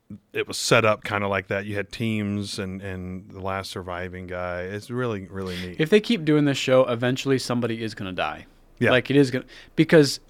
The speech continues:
Speaker 2: when they tap out, they give them a radio that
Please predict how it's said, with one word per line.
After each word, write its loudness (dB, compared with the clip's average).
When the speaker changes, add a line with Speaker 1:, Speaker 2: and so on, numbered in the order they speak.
Speaker 2:
when 2
they 8
tap 2
out, 6
they 6
give 4
them 2
a 0
radio 2
that 2